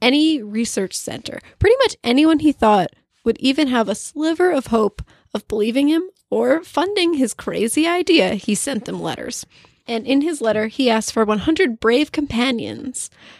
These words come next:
uh, to join him in this. Oh, sorry, let me pull it up. It's, it's better. "To all the world, I declare the earth is hollow, inhabitable within, containing a number of solid concentric spheres,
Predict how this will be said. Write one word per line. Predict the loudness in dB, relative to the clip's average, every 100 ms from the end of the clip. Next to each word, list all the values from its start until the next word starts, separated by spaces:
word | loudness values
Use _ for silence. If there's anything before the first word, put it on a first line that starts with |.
| _ -8
uh, | -6 -4
to | -4
join | 0 2 4 2
him | 0 -2 -6 -10 _
in | -12 -8
this. | -6 -6 -6
Oh, | -6 -8 -12 -12
sorry, | -12 -10 -2
let | 2
me | 2
pull | 0 -14
it |
up. | -16 -18 -20 _ -16
It's, | -14 -6 -6 -6 _ -10
it's | -8 -8
better. | -16 -20 -20 _ _ _ _ _ -12
"To | -2 0
all | 2 2 2
the | 2 0
world, | 0 0 -2 -8 -18 -20 _ _ _ _ _ _ _ _ _ -8
I | -4 -2
declare | -4 -4 0 2 2
the | 0
earth | 2 2
is | 0 0
hollow, | 2 4 2 -2 -12
inhabitable | -12 -8 -6 -4 -4 -2 -4
within, | -4 -8 -10 -10 -16 _ _
containing | -4 -2 0 4 4
a | 4
number | 2 2 0
of | -2
solid | -6 -2 0 0 -6
concentric | 0 0 0 -2 -2 -4 -4 -4 -4
spheres, | -4 0 2 0 -2 -12